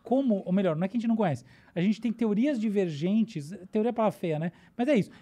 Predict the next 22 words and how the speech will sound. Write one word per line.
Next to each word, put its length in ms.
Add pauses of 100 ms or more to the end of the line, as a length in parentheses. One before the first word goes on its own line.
visões 320
diferentes 640
sobre 460
como 200
essa, 320
essa 300
tal 180
consciência 480
emerge. 440 (300)
Então, 140
primeiro, 300
pra 80
começar, 320
que 140
raios 300
é 60
consciência? 600 (400)
Consciência 340
pode 120
ser 80
duas 240
coisas. 520